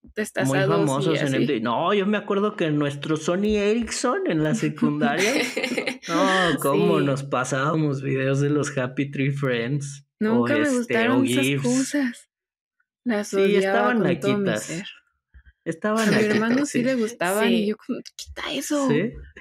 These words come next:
Speaker 1: Pero el,
Speaker 2: <laughs>
Speaker 1: el estilo es muy similar y, pues, ya
Speaker 2: Ok.
Speaker 1: desde el título de Take Your Pick, es como de unos
Speaker 2: Simón.
Speaker 1: mineros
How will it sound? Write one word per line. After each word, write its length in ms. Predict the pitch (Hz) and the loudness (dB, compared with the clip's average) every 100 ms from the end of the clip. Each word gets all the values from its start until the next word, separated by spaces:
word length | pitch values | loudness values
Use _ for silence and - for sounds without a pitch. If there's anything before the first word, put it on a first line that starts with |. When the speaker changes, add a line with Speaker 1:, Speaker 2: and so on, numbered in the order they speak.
| - - | -10 -2
Speaker 1:
Pero 360 | 247 233 233 | 0 2 2
el, 0 | |
Speaker 2:
<laughs> 240 | 233 - 175 | 2 0 0
Speaker 1:
el 180 | 247 | 0
estilo 420 | 254 247 285 285 320 | 0 -2 -2 0 2
es 120 | 330 | 2
muy 180 | 294 294 | 0 0
similar 520 | 320 302 262 208 214 - _ _ | 0 0 0 0 -2 -6 _ _
y, 300 | - 220 208 | -4 0 0
pues, 340 | - 202 208 196 | 0 -2 -2 0
ya 200 | 196 196 | 0 2
Speaker 2:
Ok. 60 | |
Speaker 1:
desde 280 | 180 127 175 | 2 2 0
el 120 | 175 | 0
título 500 | 202 202 214 196 180 | -2 -2 0 0 0
de 240 | 180 190 190 _ | 0 -2 -4 _
Take 180 | 196 185 | -4 -4
Your 180 | - 196 | -2 -4
Pick, 220 | - 233 - - _ _ _ - _ - | -4 -8 -8 -20 _ _ _ -20 _ -6
es 240 | 202 208 - | -2 -2 0
como 200 | 240 226 | 0 2
de 120 | 226 | 2
unos 200 | 233 247 | 2 2
Speaker 2:
Simón. 100 | 240 | 2
Speaker 1:
mineros 600 | 220 196 202 240 330 | 2 0 0 -2 -4